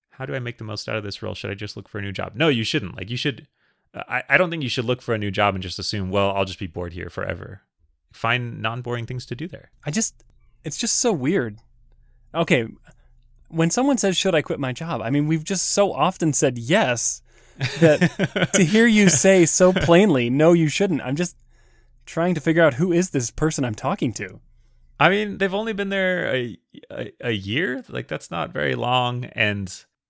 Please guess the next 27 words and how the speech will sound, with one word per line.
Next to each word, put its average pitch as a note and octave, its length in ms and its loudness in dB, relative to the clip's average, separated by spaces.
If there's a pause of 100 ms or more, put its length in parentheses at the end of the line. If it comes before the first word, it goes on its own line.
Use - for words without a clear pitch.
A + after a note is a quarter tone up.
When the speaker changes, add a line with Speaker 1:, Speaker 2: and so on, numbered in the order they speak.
(160)
Speaker 1:
only A#2 180 -12
work A2 220 -14
thirty G#2+ 260 -10
hours G#2 180 -10
a G#2+ 40 -8
week. A2 420 -12
Uh, A#2 140 -6
six E3+ 240 -2
hundred F3 200 -2
people D#3 260 -2
is C#3 80 0
also C#3 240 0
big B2 180 0
enough A#2 320 -2
that G2 480 -2
there's G2 160 -2
probably G2 400 -2
lots F2+ 260 -4
of E2+ 260 -8 (320)
ability G2+ 460 -4
to - 120 -10
transfer. C3 680 -8
If A2 120 -4
it's A2+ 120 -6
a A#2+ 60 -2
small A2 300 0
team F#2+ 440 -6